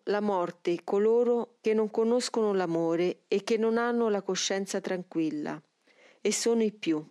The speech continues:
Questi, quando per malattia o per età o per qualsiasi altro fatto si sentono minacciati da morte,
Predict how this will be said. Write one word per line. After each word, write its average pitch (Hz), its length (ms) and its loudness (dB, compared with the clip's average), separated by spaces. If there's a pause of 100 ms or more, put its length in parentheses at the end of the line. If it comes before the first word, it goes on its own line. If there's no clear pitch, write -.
(800)
Questi, 247 500 0
quando 208 380 0
per 175 220 -4
malattia 165 760 0
o 170 60 0
per 196 240 0
età 160 420 -2 (140)
o 214 140 -2
per 226 200 0
qualsiasi 214 600 -2
altro 185 320 -2
fatto 160 640 -6 (360)
si - 220 -4
sentono 202 840 0 (100)
minacciati 196 800 -2
da 160 100 -2
morte, 156 600 -4